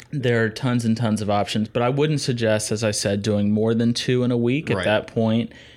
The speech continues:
Speaker 1: you're stretching yourself really thin and you're spending more time driving than, uh, is probably necessary.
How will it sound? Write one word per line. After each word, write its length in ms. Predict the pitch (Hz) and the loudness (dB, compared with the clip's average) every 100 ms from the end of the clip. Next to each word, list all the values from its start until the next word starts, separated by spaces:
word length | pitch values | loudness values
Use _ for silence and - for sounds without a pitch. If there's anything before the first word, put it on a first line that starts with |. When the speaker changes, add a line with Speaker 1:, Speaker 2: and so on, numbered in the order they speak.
| - | -8
Speaker 1:
you're 80 | 104 | -6
stretching 360 | - 117 110 113 | -2 -2 0 -2
yourself 360 | 107 110 101 101 | 0 0 -2 -2
really 420 | 104 110 113 110 | 0 2 2 0
thin 440 | - - 107 113 | -2 -2 0 2
and 100 | 110 | 2
you're 120 | 95 | 0
spending 360 | - - 110 104 | -2 -2 0 0
more 240 | 107 107 110 | 2 0 0
time 420 | - 104 104 104 | -2 -2 0 -2
driving 680 | 104 101 107 107 107 107 104 | -2 0 0 0 0 0 0
than, 360 | 101 98 98 - - - - - | 0 0 -2 -4 -20 -20 -20 -6
uh, 560 | 101 104 101 101 101 98 82 | -2 0 0 2 0 -2 -4
is 260 | 107 98 - | -2 -2 -2
probably 420 | - 107 104 101 | -2 0 0 0
necessary. 800 | 101 104 - - 104 107 113 | 0 -2 -4 -2 0 0 -2